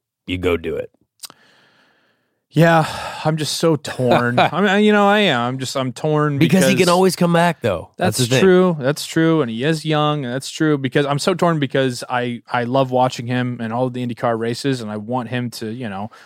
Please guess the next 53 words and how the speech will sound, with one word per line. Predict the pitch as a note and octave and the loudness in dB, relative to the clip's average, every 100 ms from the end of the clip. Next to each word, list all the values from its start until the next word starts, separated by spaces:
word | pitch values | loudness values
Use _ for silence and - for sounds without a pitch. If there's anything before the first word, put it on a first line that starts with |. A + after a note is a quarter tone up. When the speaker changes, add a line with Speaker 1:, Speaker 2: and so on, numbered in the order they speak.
| _ | _
Speaker 2:
hopefully, | - A#2 - B2 A#2 A2+ - - - | -10 -8 -4 -2 -4 -6 -16 -14 -12
if | A2+ | -2
you're | C3+ | 0
not | C3+ B2 | 2 2
winning | C3+ C3+ C3 | 2 2 2
the | B2+ | 2
Indy | C3+ C3 | 0 2
five | C3+ C3 | 0 2
hundred | C3+ C3+ | 0 0
next | C3+ C3 - | -2 -4 0
year, | C#3+ | 2
I'd | C#3 | 2
love | C#3 | 0
to | - | -2
see | C#3 | 0
him | C#3+ A#2+ | 0 0
win, | A2 G2 | -2 -4
or | G2 | -6
two | - | 0
years | D3 C#3 A#2 | 2 2 0
from | A#2 | -4
now, | G#2+ G#2 | -6 -4
or, | A#2 | 0
you | C3+ | 2
know, | C#3+ | 4
whatever. | C#3 C3+ C3+ D3+ | 4 2 4 4
And, | D3 B2 | 2 0
and | B2 | -6
you're | C3+ D3+ | -2 2
right, | D#3+ A2+ | 2 0
he | A2+ | -2
can | D#3 D3 | -2 0
come | C3+ A#2+ | -2 0
back. | A2+ A2+ - - - | 0 0 -4 -20 -2
But | F3 G3+ C3+ - _ _ - | 4 4 2 -2 _ _ -4
as | C#3 | 0
much | E3+ E3+ | 2 0
as | C#3+ | 2
I | C#3 C3+ | 2 2
would | B2 | 0
be | B2 | -2
bummed | A#2 D#3+ C#3+ C3+ | 2 4 2 0
to | B2+ | -2
not | B2+ | 0
be | C3 | 0
able | B2 | 0
to | A#2 | 2
watch | B2+ C3 - | 2 2 0
him | B2 | -4
in | A#2 | -6
every | A#2+ B2 A#2+ C#3+ | -6 -4 -2 -2
IndyCar | C#3 - A2+ | -2 -2 -2
race, | G#2+ A2 A2 - | -2 -4 -4 -8